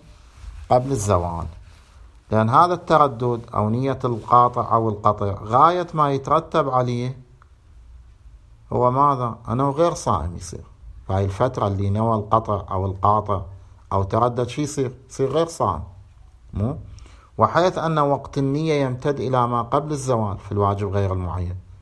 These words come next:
فيمكنه في أي لحظة قبل الزوال أن ينوي الصوم ويصح منه. ولا يختلف حاله عن الذي يستيقظ وهو ناوي الإفطار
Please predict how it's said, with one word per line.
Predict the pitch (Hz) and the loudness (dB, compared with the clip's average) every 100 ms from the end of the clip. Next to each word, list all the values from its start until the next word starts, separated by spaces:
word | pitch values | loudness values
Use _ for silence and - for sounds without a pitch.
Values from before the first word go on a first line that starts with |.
| - - - - - - - | -20 -20 -20 -20 -20 -20 -4
فيمكنه | 104 113 110 160 170 143 127 139 143 - | 0 0 0 -2 0 0 -2 -2 -4 -8
في | - 131 135 | -4 -2 0
أي | 156 | 0
لحظة | 139 117 - 101 | 2 0 2 -4
قبل | 98 110 104 | 0 -2 0
الزوال | 110 101 117 127 143 139 | -4 -2 0 2 0 -2
أن | 107 107 | -4 -2
ينوي | 110 123 135 143 156 165 - - - - - - | 0 -2 -2 -4 -4 -10 -16 -18 -18 -18 -20 -4
الصوم | 92 98 - 107 113 135 160 - - | -4 -4 -4 -2 -2 -2 -8 -14 -4
ويصح | 95 95 95 127 | -2 0 -2 -6
منه. | 104 82 87 90 - - - - - - - - - - - - - - - - - - - - | -4 -4 -6 -10 -18 -20 -20 -20 -20 -20 -20 -20 -20 -20 -20 -20 -20 -20 -20 -20 -20 -20 -20 -4
ولا | 107 120 165 | 2 6 6
يختلف | 190 185 - 175 160 | 4 0 0 0 0
حاله | - 170 170 170 160 170 165 | 0 2 4 0 -2 -4 -2
عن | 135 | -2
الذي | 131 127 143 135 131 | -2 2 2 0 0
يستيقظ | 127 - - 151 165 165 160 | -2 -2 0 0 0 -2 -2
وهو | 151 151 151 151 | 0 -2 0 0
ناوي | 151 156 160 | 0 0 0
الإفطار | 156 113 - - 120 107 92 | -2 -4 -4 0 0 0 -2